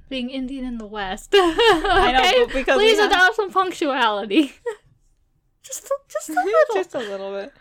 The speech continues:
Speaker 1: So we gotta use that reverse mentality. It's like, "We need to leave at five."
Speaker 2: That's why whenever
Speaker 1: Which
Speaker 2: we
Speaker 1: means we gotta leave at six,
Speaker 2: I know,
Speaker 1: you know?
Speaker 2: that's why in this house, whenever we tell our parents, like, "Okay, this is the time we're leaving," we actually give them an hour before
Speaker 1: We
Speaker 2: because
Speaker 1: still end up being late.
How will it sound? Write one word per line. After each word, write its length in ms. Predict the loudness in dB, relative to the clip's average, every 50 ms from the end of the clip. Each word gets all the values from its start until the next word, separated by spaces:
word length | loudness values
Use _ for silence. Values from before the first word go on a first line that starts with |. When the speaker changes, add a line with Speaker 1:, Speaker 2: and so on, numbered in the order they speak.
| -20 -20 -12
Speaker 1:
So 120 | -8 -6 -4
we 80 | 0
gotta 160 | 0 0 0
use 180 | 0 -2 -4 -4
that 260 | 0 -2 -2 -2 -2 -10
reverse 500 | -12 -8 -8 -6 -4 -4 -4 -4 -4 -6
mentality. 500 | -8 -12 -10 -6 -4 -4 -4 -4 -4 -6
It's 80 | -8 -8
like, 160 | -10 -10 -10 -6
"We 200 | -4 -4 -2 -2
need 120 | -4 -4
to 120 | -4 -4 -4
leave 220 | -2 -2 -2 -2 -2
at 160 | -4 -6 -6 -8
five." 600 | -6 -4 -4 -2 -4 -4 -4 -6 -8 -10 _ _ _ _ _ _ _ _ -6
Speaker 2:
That's 240 | -4 -4 -4 -4 -6
why 60 | -12
whenever 360 | -10 -10 -8 -6 -4 -4 -4
Speaker 1:
Which 80 | -4 -4
Speaker 2:
we 60 | -2
Speaker 1:
means 120 | -2 -2 0
we 60 | 2
gotta 180 | 2 0 0
leave 140 | 0 -4 -4
at 80 | -4 -8
six, 380 | -6 -6 -6 -6 -6 -6 -6
Speaker 2:
I 100 | -6 -4
know, 140 | -2 -2 -2
Speaker 1:
you 60 | -2
know? 80 | -4 -4
Speaker 2:
that's 200 | -4 -4 -6 -6
why 160 | -6 -6 -6 -6
in 200 | -6 -8 -10 -8
this 200 | -8 -10 -10 -10
house, 520 | -10 -8 -8 -8 -8 -10 -16 -18 -20 _ _ _ -16
whenever 460 | -12 -10 -10 -10 -8 -8 -8 -8 -8 -10
we 120 | -12 -14 -16
tell 260 | _ -14 -12 -12 -12
our 60 | -12
parents, 580 | -12 -14 -12 -12 -12 -12 -16 -18 -20 -20 _ _ _ _ -20 -20 _ _ _ -12
like, 140 | -10 -10 -8
"Okay, 320 | -6 -6 -6 -6 -6 -8 -8
this 160 | -8 -10 -12
is 60 | -10
the 80 | -14 -12
time 160 | -10 -10 -10
we're 100 | -10 -8
leaving," 220 | -6 -6 -6 -6 -8
we 120 | -8 -8
actually 260 | -8 -8 -8 -10 -8
give 100 | -8 -8
them 180 | -8 -8 -10 -10
an 120 | -10 -10
hour 320 | -8 -6 -4 -4 -4 -6 -6
before 540 | -10 -14 -16 _ -8 -8 -8 -8 -10 -14 -16
Speaker 1:
We 60 | -12
Speaker 2:
because 360 | -12 -10 -6 -4 -4 -4 -4
Speaker 1:
still 180 | -2 -2 0 0
end 140 | 0 0 0
up 100 | -2 -2
being 180 | -4 -6 -4 -6
late. 280 | -6 -6 -6 -8 -6